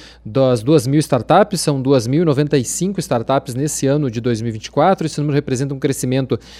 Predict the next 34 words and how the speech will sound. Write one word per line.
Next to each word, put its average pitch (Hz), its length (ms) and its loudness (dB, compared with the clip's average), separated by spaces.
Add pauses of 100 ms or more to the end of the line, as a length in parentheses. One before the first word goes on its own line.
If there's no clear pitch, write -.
(140)
de 117 200 -6
dezenove 139 420 0
por 147 160 -2
cento 156 300 -2
em 190 80 0
relação 156 520 0
ao 127 240 2
ano 135 280 2 (280)
de 107 200 0
dois 117 340 2
mil 120 160 0
e 113 60 2
vinte 107 180 -6
e - 80 -12
três. 156 380 2 (240)
E 120 100 0
também 208 300 4
o - 20 2
dado 165 320 4
que - 100 -2
mostra 139 380 2
que 135 100 -4
noventa 131 360 0
e - 20 0
um 143 80 -2
por 131 140 -2
cento 135 280 -4
das 113 140 -2
startups 117 500 -4
do 120 80 -4
Paraná 120 320 -2
são 175 240 -4
pequenos 131 340 -4
negócios. 143 500 2